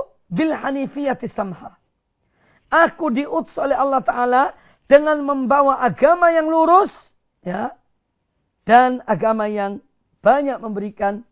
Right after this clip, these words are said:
kemudah-, kemudahan. Itulah Islam. Maka jangan kita menyulitkan umat ini. Ya. Ajarkan mereka yang mudah, akidah yang benar.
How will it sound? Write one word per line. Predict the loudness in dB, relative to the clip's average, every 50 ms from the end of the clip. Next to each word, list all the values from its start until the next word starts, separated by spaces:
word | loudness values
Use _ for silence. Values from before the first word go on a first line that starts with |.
| _ _
kemudah-, | -4 -4 -2 -2 -6 -6 -10 -12 -16 -18 _ _ _ _
kemudahan. | -18 -16 -14 -12 -14 -14 -16 -18 -20 -20 -20 _ _ _ _ _ _ _ _ _ _ _
Itulah | -12 -12 -10 -8 -10 -10 -10
Islam. | -12 -16 -20 -20 -20 -20 _ _ _ _ _ _ _ _ _ _ _ _ _ _ _ _ _ _ _ _ _ _ _ _ _ _ _
Maka | -10 -6 -4 -2 -2
jangan | -2 -2 -4
kita | -4 -4 -4 -4
menyulitkan | -2 -4 -4 -6 -6 -8 -10 -12 -12
umat | -10 -10 -10 -10 -10 -10 -12
ini. | -14 -14 -14 -18 _ _ _ _ _ _ _ _ _ _ _ _ _ _ _ _ _ -20
Ya. | -20 -20 -20 _ _ _ _ _ _ _ _ _ _ _ _ _ _ _ _ _ _ _ _ _ _ _ _ _ _ _ _ _ _ _ _
Ajarkan | _ -2 -2 0 0 -2 -2 -2 -4 -4 -4
mereka | -2 -4 -4 -4 -4 -4 -4
yang | -4 -6 -6
mudah, | -6 -6 -2 0 0 0 0 -4 -8 -16 _ _ _ _ _ _ _ _ _ _ _ _ _ _ _ _ _ _ _ _ _ _ _ _ _ _ _
akidah | 2 2 2 2 -4 -2 0 0 0
yang | 0 -2
benar. | -2 -2 -2 -2 0 0 0 0 -2 -4 -6